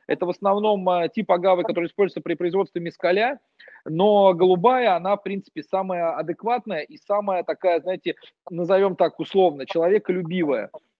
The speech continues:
Поэтому, конечно, можно рассказывать сколько угодно про всякие нотки, полутона, про, про категории этой,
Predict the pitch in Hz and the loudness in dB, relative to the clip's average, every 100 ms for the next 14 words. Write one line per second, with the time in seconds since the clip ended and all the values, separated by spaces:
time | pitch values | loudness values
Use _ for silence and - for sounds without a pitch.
0 | _ - 139 180 202 196 185 208 214 226 | _ -20 -4 0 0 -2 0 0 2 0
1 | - 160 117 - _ _ 160 175 190 170 | -2 -6 -8 -10 _ _ 0 0 0 0
2 | 226 190 185 - 202 - 202 202 180 170 | 2 2 0 0 -2 -2 0 2 2 -2
3 | - 180 180 202 185 180 165 160 196 - | 0 0 0 -2 -2 -2 -4 -2 -6 -6
4 | 170 165 160 156 170 185 247 269 - - | -6 -4 -4 -2 -4 -2 -4 -4 -8 -18
5 | _ - 170 175 175 175 - 190 185 202 | _ 0 2 4 4 2 0 -4 -2 -4
6 | - 160 202 262 247 214 202 | -6 -6 -4 -2 0 -2 -4